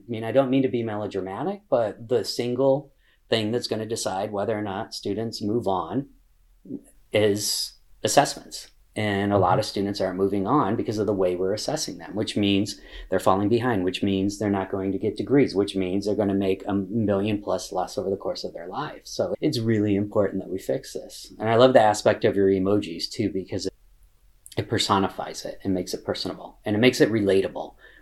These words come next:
Speaker 1: What is it too? I mean, I know what a thinking person and a pencil means, but a two can be arbitrary. Even for me, I remember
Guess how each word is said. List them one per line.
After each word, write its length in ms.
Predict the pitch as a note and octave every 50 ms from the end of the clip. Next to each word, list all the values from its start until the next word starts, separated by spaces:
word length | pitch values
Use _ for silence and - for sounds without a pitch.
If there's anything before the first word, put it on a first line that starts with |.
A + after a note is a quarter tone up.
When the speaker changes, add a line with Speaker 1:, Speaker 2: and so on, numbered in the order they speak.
| _ -
Speaker 1:
What 160 | F#2 G2+ G2+
is 160 | G#2+ F#2+ -
it 140 | F2+ - -
too? 240 | - - D#2+ - - - - _ _ _ _ _ _ _ -
I 40 | F2+
mean, 160 | F2+ E2 E2
I 100 | G2 A2
know 140 | A2+ A2+ A#2+
what 100 | C3+ A#2+
a 60 | A2
thinking 420 | - C3+ A#2+ A#2 - A#2+ A2+ G#2+
person 340 | - A2+ G#2 - - G#2 G2+
and 80 | F#2+ F#2+
a 60 | F#2+
pencil 420 | - - G2 F#2+ F#2 - G2 E2
means, 300 | E2+ D#2 D2+ D#2+ D#2 -
but 160 | - - F3+
a 60 | G2 -
two 320 | D3 - - G#2+ G#2 G#2
can 180 | - A2 G2+ G2+
be 420 | G2 G2+ G2+ G2+ G#2 G#2 G2+ - -
arbitrary. 560 | - G2+ C3 G3+ G3+ - - - - - - -
Even 240 | A#2+ E3+ F3 G3+ F#3+
for 140 | - D3
me, 260 | B2 G#2+ C#3+ F3+ C#3 -
I 100 | - A2+
remember 600 | A#2 B2 B2+ B2 B2 A#2+ A#2 A2 G#2+ - -